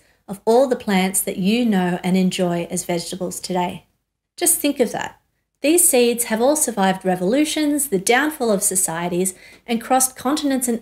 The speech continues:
oceans, all in the hands of seed keepers who stewarded them from year to year,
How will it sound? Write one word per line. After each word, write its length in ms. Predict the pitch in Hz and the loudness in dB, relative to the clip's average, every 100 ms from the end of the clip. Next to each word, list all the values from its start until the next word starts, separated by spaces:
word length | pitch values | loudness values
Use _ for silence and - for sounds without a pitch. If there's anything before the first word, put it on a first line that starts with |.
| - | 0
oceans, 640 | 202 220 - 170 - - - _ _ _ | 0 0 -2 -6 -8 -12 -14 _ _ _
all 280 | - 254 294 | 2 4 4
in 120 | 302 | 2
the 100 | 294 | 2
hands 340 | 214 220 208 202 | 2 2 2 0
of 80 | 214 | -2
seed 340 | - 208 220 | 2 0 0
keepers 460 | 190 175 170 190 - | -4 -4 -4 -4 -2
who 80 | |
stewarded 640 | 190 - - 247 240 196 - | -2 -2 0 2 2 -2 -6
them 260 | 175 190 - | -6 -6 -10
from 240 | _ 208 202 | _ -2 0
year 360 | 196 254 226 | 0 0 2
to 180 | 196 - | 0 -4
year, 480 | 180 202 220 170 | -4 -2 0 0